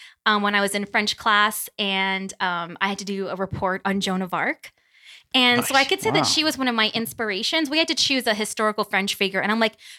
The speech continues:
Speaker 1: "Female soldier, yes!" So I'm gonna do
Speaker 2: <laughs>
Speaker 1: that. And, you know, just her story, it really, really moved me. And I'm like, "What is this draw to mass that she had that was so strong for her?" Um, so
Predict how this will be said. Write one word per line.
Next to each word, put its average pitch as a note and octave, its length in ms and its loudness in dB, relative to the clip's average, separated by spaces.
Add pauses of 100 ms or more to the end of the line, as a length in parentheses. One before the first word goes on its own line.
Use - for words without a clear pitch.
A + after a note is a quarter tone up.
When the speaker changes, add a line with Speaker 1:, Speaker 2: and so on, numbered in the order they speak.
(120)
Speaker 1:
"Female F4 300 6
soldier, G#4+ 580 8
yes!" F4+ 580 6
So - 260 4
I'm C4+ 120 6
gonna F4+ 220 4
do D4 200 2
Speaker 2:
<laughs> D4 100 8
Speaker 1:
that. C#4+ 240 6 (540)
And, C4 480 6
you C#4+ 60 4
know, C4 120 4
just B3 220 0
her C4 140 2
story, G#3+ 720 0
it G#3 120 0
really, G3+ 380 0
really G3 260 -2
moved F#3+ 400 -6
me. E3+ 180 -6
And F#3 60 -6
I'm F#3+ 140 -2
like, F#3+ 340 -2
"What G#3 300 -2
is B3+ 160 0
this A#3+ 220 -2
draw F#3 540 2
to - 180 -6
mass E3+ 640 -2
that F#3+ 160 -8
she F#3+ 160 -2
had F3+ 320 -2
that F3+ 160 -4
was F#3+ 180 -8
so G3 540 -2
strong F#3 560 -8
for F#3 180 -12
her?" D#3 400 -8 (640)
Um, G3+ 340 0
so G3+ 640 2